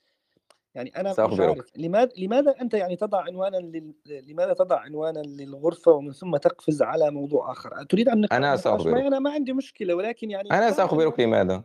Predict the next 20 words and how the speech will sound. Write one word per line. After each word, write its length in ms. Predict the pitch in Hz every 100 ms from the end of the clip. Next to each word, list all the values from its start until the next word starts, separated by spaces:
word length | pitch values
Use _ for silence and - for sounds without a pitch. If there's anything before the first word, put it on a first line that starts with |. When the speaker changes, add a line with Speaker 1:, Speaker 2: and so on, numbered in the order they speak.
| _ _
Speaker 1:
تفضل. 200 | - 175 _ _ -
Speaker 2:
أوكي، 180 | 480 466
أنا 120 | 226
سأخبرك 320 | 175 113 95
لماذا. 200 | 90 85 - _ _ _ 147
أولًا، 460 | 165 131 131 359 - -
أولًا، 460 | 117 113 117 226 - _ _ _ _ _ -
العنوان 640 | 107 113 127 123 127 143 392 - _ -
ليس 340 | 123 151 -
بالضرورة 880 | 110 107 - 107 117 110 117 143 - 113
أن 140 | 117
نناقش 540 | 117 117 120 107 101 101 107 - -
مع 200 | 104 104 -
أي 240 | 143 110
شخص 440 | - 165 - - _ -
العنوان 360 | 110 117 135
مباشرة، 480 | 135 98 80 - - - - -
خصوصًا 320 | 156 156 156
لا 240 | 123 101 82
أدري. 220 | 82